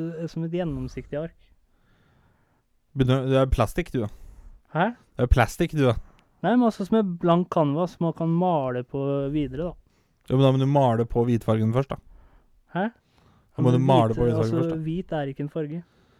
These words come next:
Speaker 2: Nei, altså, jeg, jeg hører dem sier det. Men jeg tenker sånn, alt som er farge, er jo farge.
Speaker 1: Altså, du begynner helt nøytral, da, rett og slett.
Speaker 2: Jo, jo.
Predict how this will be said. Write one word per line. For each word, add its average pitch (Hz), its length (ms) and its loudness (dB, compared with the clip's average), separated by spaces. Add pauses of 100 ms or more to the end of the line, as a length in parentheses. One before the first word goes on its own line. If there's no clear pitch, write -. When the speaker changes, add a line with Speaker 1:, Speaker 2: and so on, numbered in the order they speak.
(1200)
Speaker 2:
Nei, 170 340 6
altså, 170 300 4
jeg, 160 320 4 (140)
jeg 151 200 2
hører 147 160 6
dem 131 160 0
sier 131 300 2
det. - 80 0 (300)
Men 143 180 2
jeg 135 100 2
tenker 131 240 0
sånn, 127 240 0
alt 123 240 -2
som 139 140 -2
er 113 120 2
farge, 127 320 2
er 117 200 2
jo 110 100 4
farge. 131 300 4 (580)
Speaker 1:
Altså, 180 200 -2
du 185 120 4
begynner 185 400 2
helt 160 360 0
nøytral, 180 520 0
da, - 40 -18 (460)
rett 135 200 -10
og 123 80 -8
slett. - 300 -16
Speaker 2:
Jo, 190 180 4
jo. 120 140 2